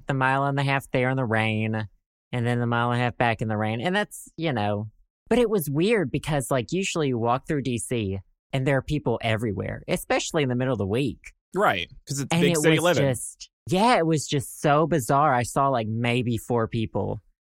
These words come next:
Speaker 2: Wow.
Speaker 1: on the way there. Um,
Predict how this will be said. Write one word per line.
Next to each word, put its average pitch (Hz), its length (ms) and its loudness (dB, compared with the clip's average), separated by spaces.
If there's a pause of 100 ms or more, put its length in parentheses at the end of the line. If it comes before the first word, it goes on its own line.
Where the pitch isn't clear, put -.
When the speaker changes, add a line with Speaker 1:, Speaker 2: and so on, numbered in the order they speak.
(100)
Speaker 2:
Wow. 113 280 0
Speaker 1:
on 127 120 4
the 120 60 4
way 113 220 4
there. 110 480 0 (400)
Um, 110 600 -2